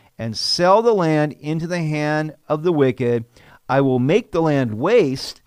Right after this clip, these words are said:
and all that is in it by the hand of aliens. I, the Lord, have spoken."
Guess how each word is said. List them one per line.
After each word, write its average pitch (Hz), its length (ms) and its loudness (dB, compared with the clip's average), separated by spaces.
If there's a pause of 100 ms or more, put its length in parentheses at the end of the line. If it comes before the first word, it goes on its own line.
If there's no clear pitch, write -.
(240)
and 110 120 -8
all 131 420 2
that 143 180 0
is 139 200 0
in 160 140 4
it 117 260 -4
by 104 140 -8
the 107 140 -8
hand 147 500 -2
of 170 80 -2
aliens. 123 760 0 (100)
I, 110 180 -6
the 131 120 -4
Lord, 107 500 -2 (340)
have 117 240 -8
spoken." 117 640 -6